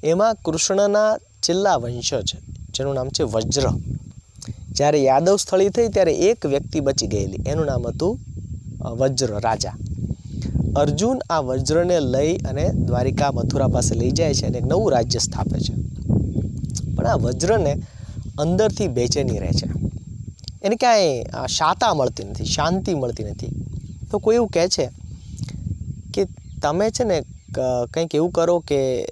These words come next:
આખા નગરમાં શ્રી કૃષ્ણની પ્રતિમાઓ લગાવો, એનાથી તમને શાંતિનો અહેસાસ થશે.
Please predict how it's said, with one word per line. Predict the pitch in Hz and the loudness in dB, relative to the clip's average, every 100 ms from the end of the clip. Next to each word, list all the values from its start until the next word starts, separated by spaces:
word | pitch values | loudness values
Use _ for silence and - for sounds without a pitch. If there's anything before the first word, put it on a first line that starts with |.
| - - | -8 -2
આખા | 139 - - 208 202 | -2 -2 0 2 4
નગરમાં | 131 131 151 165 127 117 180 - _ - - - - | 2 2 4 2 0 -6 -14 -20 _ -20 -18 -16 -10
શ્રી | - 170 | -4 -4
કૃષ્ણની | - 156 - 190 185 | -2 -4 0 0 0
પ્રતિમાઓ | 147 131 127 165 165 147 | 0 -2 0 0 2 4
લગાવો, | 120 104 98 - - - - - - - - - - - - - - - - | 2 2 -2 -4 -10 -18 -20 -20 -20 -18 -14 -14 -14 -16 -18 -16 -16 -16 -6
એનાથી | 135 147 160 | -2 0 0
તમને | 175 139 139 123 | 0 0 0 -2
શાંતિનો | 120 113 117 120 | -4 -2 0 0
અહેસાસ | 107 - 107 - | 0 -2 -2 -8
થશે. | - - - - | -2 0 0 -6